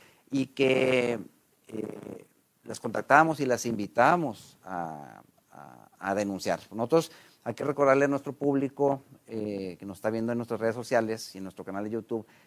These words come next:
que para que nosotros podamos iniciar una investigación, o sea, la, eh, eh, que iniciemos nuestra función de persecución e investigación del delito electoral,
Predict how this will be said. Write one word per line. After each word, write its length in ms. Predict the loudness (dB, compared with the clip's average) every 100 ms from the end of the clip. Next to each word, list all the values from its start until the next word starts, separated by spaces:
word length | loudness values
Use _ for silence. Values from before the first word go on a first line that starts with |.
| _
que 140 | -2 2
para 180 | 2 2
que 140 | 0
nosotros 240 | -4 -4
podamos 360 | 2 2 2 0
iniciar 480 | -4 -4 2 2 2 -4 -20 _ -12
una 160 | -6
investigación, 760 | -4 -4 -2 0 2 4 2 0 -18
o 20 |
sea, 100 | -16
la, 120 | -16
eh, 340 | -16 -18 -20 -20 -20
eh, 400 | -20 -20 _ -20 _ _ -20
que 580 | -20 _ _ _ -10
iniciemos 460 | -6 -6 -2 -2 0
nuestra 240 | -2 -4
función 320 | -6 -6 -4 -4
de 80 |
persecución 560 | -4 -4 -6 -12 -10 -8
e 40 |
investigación 440 | -8 -10 -14 -14 -14
del 140 | -10
delito 340 | -10 -10 -10 -8
electoral, 400 | -8 -6 -4